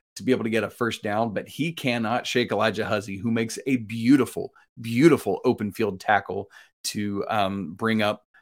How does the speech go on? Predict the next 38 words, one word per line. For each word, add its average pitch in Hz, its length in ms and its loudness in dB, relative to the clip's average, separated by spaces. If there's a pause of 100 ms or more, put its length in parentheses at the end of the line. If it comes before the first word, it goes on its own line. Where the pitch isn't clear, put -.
(140)
fourth 107 340 0 (200)
down 120 300 2
there. - 260 -8 (160)
And, 101 580 -2 (180)
yeah, 190 120 -6 (100)
obviously 170 260 2
they're 165 120 6
gonna 165 140 6
go 123 140 6
for 127 180 4
it - 60 -2
'cause 120 140 -6
Carolina's 113 420 4
already 113 140 2
scored 107 260 -2
a 98 60 -4
touchdown, 104 560 -2 (400)
but 110 220 0
still, 104 300 6
it's 104 160 -6
like, 98 260 -4 (120)
whoo, 349 140 12
hoo, 302 200 4
hoo, 349 260 8
hoo, 320 340 8 (280)
that 135 300 4
was 120 160 -2
close 117 400 6
and 101 200 -8
felt 107 220 0
good. 104 260 -2 (280)
And 156 140 2
then 175 100 4
fourth 269 300 8
down, 127 360 4
App 151 260 0 (100)
inexplicably 170 1000 2
again 139 600 2